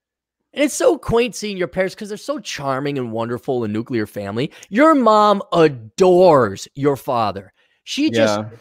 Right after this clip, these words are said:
Speaker 1: dotes on him. "What can I do for," like, <clears throat> "We're taking a picture to send to you." To you! Schmuck
Speaker 2: <laughs>
Speaker 1: you! No one knew. It's just Chad! Your mom knows who you are. You know what your mom had to do before we took a picture?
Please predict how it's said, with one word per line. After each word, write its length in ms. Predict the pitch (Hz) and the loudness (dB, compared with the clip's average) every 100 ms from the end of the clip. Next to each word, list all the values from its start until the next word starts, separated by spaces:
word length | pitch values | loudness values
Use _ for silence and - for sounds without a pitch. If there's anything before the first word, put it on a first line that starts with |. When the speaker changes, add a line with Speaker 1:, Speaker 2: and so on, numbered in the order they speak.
| _ | _
Speaker 1:
dotes 320 | 202 220 233 | 0 0 0
on 240 | 226 220 208 | -2 0 0
him. 220 | 226 214 - _ | -4 -8 -12 _
"What 340 | 156 196 277 | 0 2 2
can 120 | 269 254 | -2 -6
I 120 | 240 | -6
do 180 | 220 233 | -8 -6
for," 80 | 240 | -2
like, 260 | 214 - | -2 -4
<clears throat> 380 | 160 165 - _ | -18 -20 -20 _
"We're 140 | 202 202 | -16 -12
taking 320 | 214 196 180 | -12 -10 -10
a 40 | |
picture 380 | - 180 - 135 | -8 -10 -8 -8
to 80 | 113 | -8
send 280 | - 151 135 | -8 -8 -6
to 100 | 139 | -6
you." 320 | 131 110 - _ _ - | -6 -8 -10 _ _ 2
To 120 | 330 | 4
you! 560 | 311 359 370 330 151 - _ - | 4 4 6 6 4 -4 _ -2
Schmuck 500 | 226 - 359 381 - | 0 2 4 2 0
Speaker 2:
<laughs> 0 | |
Speaker 1:
you! 520 | 311 359 370 233 - _ | -4 0 2 0 -2 _
No 320 | 320 - 359 392 | -6 -2 2 2
one 120 | 370 | 0
knew. 120 | 349 | -2
It's 200 | 359 - | -8 -8
just 280 | - 508 - | -6 -6 -4
Chad! 680 | 466 466 466 480 440 269 - _ _ _ _ - | -4 0 2 2 0 -2 -8 _ _ _ _ -2
Your 120 | 370 | 2
mom 240 | 381 349 254 | 4 4 4
knows 240 | 226 185 | 2 2
who 120 | 214 | -2
you 180 | 196 196 | -4 -6
are. 340 | 165 180 240 - _ | -4 -4 -4 -6 _
You 120 | 240 | -4
know 100 | 294 | 0
what 120 | 359 | 0
your 100 | 349 | 0
mom 260 | 330 311 311 | 0 0 -2
had 260 | 269 285 240 | 0 -2 -2
to 60 | |
do 180 | 214 240 | -6 -8
before 260 | 226 214 233 | -6 0 0
we 100 | 233 | 0
took 180 | 240 233 | -4 -8
a 40 | |
picture? 480 | - 226 - 262 247 | -8 -8 -8 -10 -12